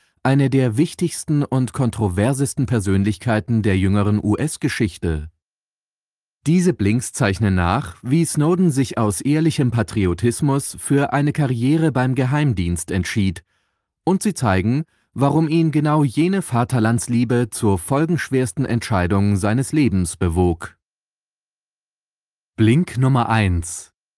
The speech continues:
Snowden wuchs als Beamtenkind mit dem unkontrollierten Internet der neunzehnhundertneunziger Jahre auf.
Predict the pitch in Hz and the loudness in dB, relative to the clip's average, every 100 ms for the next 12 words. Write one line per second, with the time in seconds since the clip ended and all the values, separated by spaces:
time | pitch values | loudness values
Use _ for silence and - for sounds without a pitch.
0 | _ - - 120 156 180 151 110 120 - | _ -10 0 2 4 4 2 0 -4 -4
1 | 117 113 - 107 135 - 104 92 104 107 | -4 -4 -2 -2 -2 -4 -4 -2 -2 -2
2 | 139 - 127 147 135 135 180 - 170 - | -2 -4 -4 0 0 0 -2 0 -2 0
3 | 123 117 - 120 104 101 107 98 - - | 0 0 -2 0 0 0 0 0 -2 -4
4 | 104 95 90 85 90 110 101 104 - 117 | -2 0 0 0 0 -2 0 0 0 0
5 | 123 - 90 85 82 82 87 78 82 76 | -2 -2 -2 0 2 0 0 0 0 -2
6 | - - | -8 -18